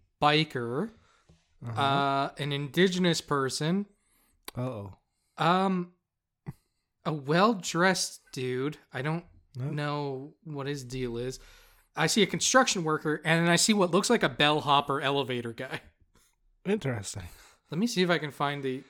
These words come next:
Speaker 1: if
Speaker 2: All right. Range of characters for sure.
Speaker 1: Okay, Victor Willis typically played a cop, admiral, athlete, <laughs> gigolo, or nondescript.
Speaker 2: Okay. Nice.
Speaker 1: Philippe Rose played Native American.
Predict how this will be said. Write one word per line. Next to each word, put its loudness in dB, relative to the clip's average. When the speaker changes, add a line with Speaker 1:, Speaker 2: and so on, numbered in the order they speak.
Speaker 1:
if -14
Speaker 2:
All -10
right. -6
Range 4
of -2
characters -4
for -8
sure. -8
Speaker 1:
Okay, 2
Victor 4
Willis 6
typically 0
played 4
a -10
cop, 2
admiral, 6
athlete, 4
<laughs> -10
gigolo, 0
or -2
nondescript. 2
Speaker 2:
Okay. -8
Nice. -2
Speaker 1:
Philippe 4
Rose 6
played 2
Native 2
American. 0